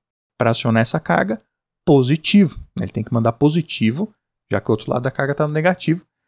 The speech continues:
Então, esse sensor manda positivo, ele é um sensor P N P de quatro fios. Já esse outro lado é exatamente o contrário. Vejam aqui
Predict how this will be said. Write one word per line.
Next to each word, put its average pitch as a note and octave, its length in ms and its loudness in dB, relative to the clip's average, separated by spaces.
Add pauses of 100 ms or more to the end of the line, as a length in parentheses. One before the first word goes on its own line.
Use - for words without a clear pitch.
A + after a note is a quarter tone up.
(160)
Então, D#3 240 4
esse D#3+ 140 0
sensor D#3 320 0
manda C#3 240 0
positivo, C#3 580 -2
ele C#3 160 2
é A2+ 80 2
um B2+ 100 -2
sensor A2 600 -4 (840)
P D3+ 300 2 (240)
N C3+ 400 0 (140)
P A2+ 200 4
de A2 140 -4
quatro A2+ 460 -4
fios. - 580 -16 (680)
Já F#3 220 4
esse - 180 4
outro F3 220 0
lado F3+ 280 2
é F#3 40 2
exatamente D#3 600 -2
o - 20 -18
contrário. B2+ 680 0
Vejam A2+ 300 -2
aqui A#2+ 320 -6